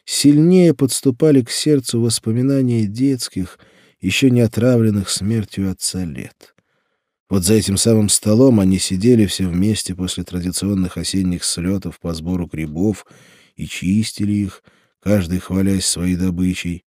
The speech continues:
А Ирина учила Машу нанизывать кусочки боровиков на крепкую белую нить, чтобы потом развешивать елочными гирляндами вокруг круглой,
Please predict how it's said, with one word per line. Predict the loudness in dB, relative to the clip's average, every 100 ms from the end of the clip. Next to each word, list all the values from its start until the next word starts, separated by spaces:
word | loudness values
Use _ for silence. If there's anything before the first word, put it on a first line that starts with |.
| _ _ _ _ _ _ -4
А | 0
Ирина | 4 6 6
учила | 4 0 -2 -2
Машу | 0 -2 -2
нанизывать | -2 2 2 2 0 -2
кусочки | -6 -6 -4 -6 -6
боровиков | -6 -4 -4 -4 -4 -4
на | -6 -6
крепкую | -2 -4 -4 -6 -6
белую | -2 -2 0 -2 0
нить, | 0 0 -2 -12 _ _ _
чтобы | -8 -6 -6
потом | -6 -4 -2
развешивать | -4 -2 -2 -2 -4 -8 -6
елочными | -4 -4 -6 -8 -8
гирляндами | -8 -6 -4 -4 -4 -6
вокруг | -8 -10 -10 -12 _
круглой, | -10 -6 -6 -6 -8